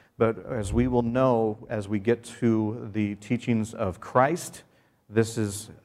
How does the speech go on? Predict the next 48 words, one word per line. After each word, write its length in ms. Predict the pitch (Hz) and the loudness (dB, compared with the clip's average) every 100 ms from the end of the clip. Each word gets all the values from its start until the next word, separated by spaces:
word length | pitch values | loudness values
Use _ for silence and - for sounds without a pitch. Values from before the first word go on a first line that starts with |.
| - | -4
uh, 180 | 101 95 | -2 -2
something 500 | - 120 117 113 101 | 0 0 0 -2 0
that 200 | 101 - | -2 -4
the 80 | |
doors 340 | 95 104 104 101 | -2 0 0 0
are 120 | 87 | -2
open 260 | 98 - 92 | -4 -6 -10
to 200 | - 107 | -8 -6
all 240 | 101 101 | -2 0
of 100 | 92 | -2
us. 240 | 85 82 - - _ - | -6 -14 -18 -20 _ 2
So 160 | 135 | 4
when 220 | 107 110 | 6 4
we 140 | 117 135 | 2 0
hear 420 | - 143 143 135 135 | 0 2 4 2 -2
God 280 | 123 120 113 | 2 2 0
talking 420 | - 123 120 127 | 0 -2 0 -4
to 100 | - | -2
the 160 | 113 113 | 0 0
Israelites, 560 | 123 147 147 151 156 | 0 -2 0 -2 0
I 40 | 113 | -2
really 300 | 107 113 117 | 2 0 0
want 180 | 117 117 | 0 -2
us 120 | - | -4
to 100 | 113 | -2
make 220 | 110 113 | -2 -2
sure 180 | - 117 | 0 0
that 140 | 107 | 0
we 100 | 110 | 0
know 220 | 107 107 | 2 2
that 160 | 107 107 | 0 0
God's 240 | 104 101 | -2 0
also 240 | 104 92 98 | -4 -4 -10
speaking 460 | - 110 107 98 | -10 -8 -6 -8
to 220 | 95 101 87 | -8 -6 -6
us, 280 | 85 - _ _ _ _ _ - | -8 -16 _ _ _ _ _ 0
uh, 260 | 95 92 - | 2 2 0
as, 220 | 107 95 | -2 -2
as 220 | 104 95 | -2 -2
well. 360 | 101 95 80 95 | 0 0 -2 -10
So, 440 | - - 104 92 90 - _ _ | -16 -2 0 0 -4 -16 _ _
um, 480 | - 101 92 92 110 - - | -2 0 0 -4 -14 -20 -8
a 80 | 117 | -6
priestly 440 | - - 135 - 139 | -2 0 0 0 -2
kingdom 440 | - 117 107 107 - - | -2 -2 -2 -4 -8 -4
and 120 | 107 | -2
a 40 | |
holy 460 | - 113 107 104 | -2 -2 0 0